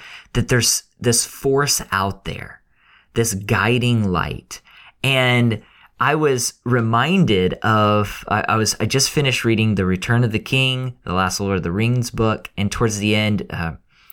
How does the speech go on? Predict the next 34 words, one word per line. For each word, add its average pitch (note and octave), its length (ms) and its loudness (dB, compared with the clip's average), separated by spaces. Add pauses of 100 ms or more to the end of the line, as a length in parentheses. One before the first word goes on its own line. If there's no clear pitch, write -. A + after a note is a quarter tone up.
(140)
Sam A#2+ 440 2
is, G2 380 0
is, F2+ 400 -2 (680)
uh, - 340 -6
he's G#2 240 -4
discouraged, A#2+ 760 0
and G#2+ 120 -2
he G#2+ 100 2
looks C3+ 260 2
up C3+ 140 -2
and G#2 100 4
he F#2+ 80 0
sees A#2+ 420 0
this F#2+ 200 0
star, - 840 -2 (520)
and A#2 160 2
it - 160 -2
just, - 520 0 (400)
it's - 180 -2
a A2 60 4
beautiful C3+ 440 2
passage, - 680 -2
and, G#2 160 -2 (160)
and G#2+ 360 0 (760)
there's A#2+ 340 0
this A#2+ 180 -2
hope - 360 0
there. - 360 -6 (420)
And C3 280 -2
as E3 240 0
I'm E3 160 0
watching B2 360 0
the G#2 60 2
movie, B2 640 0